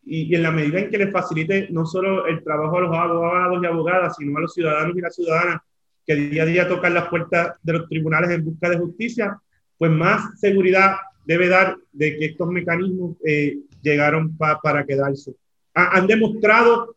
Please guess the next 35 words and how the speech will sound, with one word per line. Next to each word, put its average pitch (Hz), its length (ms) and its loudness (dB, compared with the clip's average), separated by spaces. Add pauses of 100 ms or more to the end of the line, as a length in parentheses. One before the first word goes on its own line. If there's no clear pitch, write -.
(200)
y 170 100 -2
los 165 180 2
mismos 196 520 0
abogados 185 480 4
así 185 440 -2 (120)
lo 170 120 0
atestiguan, 208 680 -2 (400)
ha 175 100 4
demostrado 202 760 4 (480)
que 165 220 2
lle-, 208 300 4
que 196 60 0
han 208 120 2
llegado 302 400 2
y 202 120 -4
que 208 120 4
funcionan. 180 760 0 (120)
Y, 160 140 -4 (200)
pues, 175 340 -4 (300)
eso 190 640 -2
para 170 220 2
mí 180 220 0
es, 160 160 0
es, 147 220 0 (300)
es 160 160 2
importantísimo. 160 960 -2
Y 147 220 0
en 151 120 0
esa 165 200 -4
medida, 208 560 0 (180)
si 170 680 -4 (460)
esto 202 260 2
es 240 60 6
una 233 180 4
medida 147 420 0